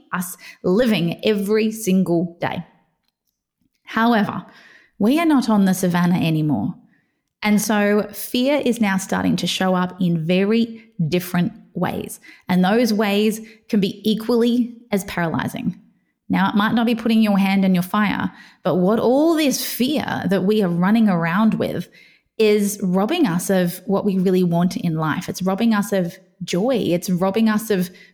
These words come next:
peace and contentment. And so many people aren't aware that that is what is sitting underneath these behaviors.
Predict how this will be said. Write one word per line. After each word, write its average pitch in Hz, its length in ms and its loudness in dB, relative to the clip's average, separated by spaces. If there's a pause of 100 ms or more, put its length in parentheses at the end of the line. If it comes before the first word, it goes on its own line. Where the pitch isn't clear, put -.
peace 233 540 -2
and 185 220 2
contentment. - 680 -4 (680)
And 208 120 2
so 226 300 0
many 233 220 2
people 196 420 -4
aren't 220 340 0
aware 180 540 -2 (240)
that 185 220 -2
that 180 340 -4
is 175 180 0
what 170 380 -2
is 190 80 -4
sitting 226 460 0
underneath 185 540 2
these - 180 -4
behaviors. - 580 -10